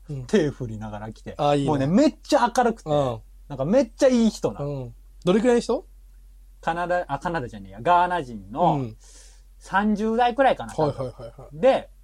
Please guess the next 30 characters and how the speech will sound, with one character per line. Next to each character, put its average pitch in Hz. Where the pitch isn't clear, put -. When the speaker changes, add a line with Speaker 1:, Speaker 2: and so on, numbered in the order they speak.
Speaker 2:
英 160
語 139
の 131
先 117
生 113
や 90
っ -
て -
て。 -
Speaker 1:
う 151
ん。 131
Speaker 2:
で、 254
あ 131
の、 110
こ -
っ -
ち 233
に 170
も 123
う -
住 254
ん -
で 104
ん -
の。 -
Speaker 1:
へ 151
え。 147
Speaker 2:
え 104
っ -
と、 107